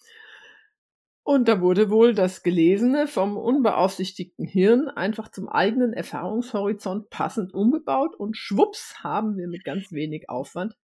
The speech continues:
Widerspruchsfreiheit hergestellt. Ja, und fehlende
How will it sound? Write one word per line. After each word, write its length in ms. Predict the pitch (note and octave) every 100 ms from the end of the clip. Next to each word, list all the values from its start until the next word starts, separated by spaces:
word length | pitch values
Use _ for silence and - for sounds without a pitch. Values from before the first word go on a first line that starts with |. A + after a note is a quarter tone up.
| -
Widerspruchsfreiheit 1300 | E3+ G#3 A#3+ G#3+ - E3 E3 - C3+ B2+ E3+ E3+ -
hergestellt. 840 | D#3+ D#3+ A#2+ - - - - - _ _ _ _ _ _
Ja, 160 | G#3 G#3
und 180 | G3 F#3+
fehlende 1000 | - A3 B3 A#3+ A3 A3 G#3+ A3 G#3+